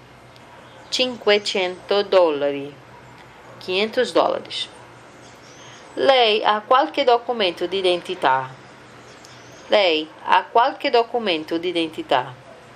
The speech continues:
Você tem alguma identificação? Sì, il mio passaporto. Eccolo. Sì, il mio passaporto. Eccolo.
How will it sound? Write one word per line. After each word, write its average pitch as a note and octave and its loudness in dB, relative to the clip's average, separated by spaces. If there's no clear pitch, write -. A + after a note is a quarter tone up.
Você D#4+ 2
tem A#3+ 2
alguma F3 0
identificação? F3+ -2
Sì, B3 0
il F3 -6
mio F3+ -2
passaporto. G3 0
Eccolo. D#3 0
Sì, A#3+ 0
il F#3+ 0
mio C4+ 2
passaporto. D#3 -2
Eccolo. E3+ 0